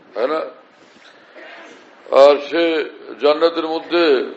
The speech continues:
এ, জান্নাতীরা একজন আরেকজনকে দেখলে, বড় পীর জিলানির দেখা হবে হযরত ইমাম গাজালির সঙ্গে, তো তিনি তাকে সালাম, তিনি তাকে সালাম। ফেরেশতাদের সঙ্গে দেখা হলে ফেরেশতারা সালাম দিবেন,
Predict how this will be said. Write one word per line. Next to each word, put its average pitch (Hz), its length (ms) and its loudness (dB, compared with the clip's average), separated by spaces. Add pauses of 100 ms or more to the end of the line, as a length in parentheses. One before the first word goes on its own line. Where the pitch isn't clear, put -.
(120)
এ, 135 320 -2 (200)
জান্নাতীরা 147 580 0
একজন 143 260 -2
আরেকজনকে 139 420 0
দেখলে, 131 460 -4
বড় 139 220 4
পীর 139 220 -12
জিলানির 139 460 -4
দেখা 127 260 -2
হবে 131 380 -2 (500)
হযরত 135 260 -6
ইমাম 135 220 -6
গাজালির 127 460 -2
সঙ্গে, 127 460 -8 (540)
তো 113 300 -4 (340)
তিনি 147 260 -8
তাকে 139 260 -6
সালাম, 147 460 -4
তিনি 135 180 -14
তাকে 107 280 -6
সালাম। 98 300 -8 (2500)
ফেরেশতাদের 151 600 2
সঙ্গে 147 300 -2
দেখা 135 300 0
হলে 135 200 0
ফেরেশতারা 139 540 0
সালাম 117 360 -4
দিবেন, 85 220 -10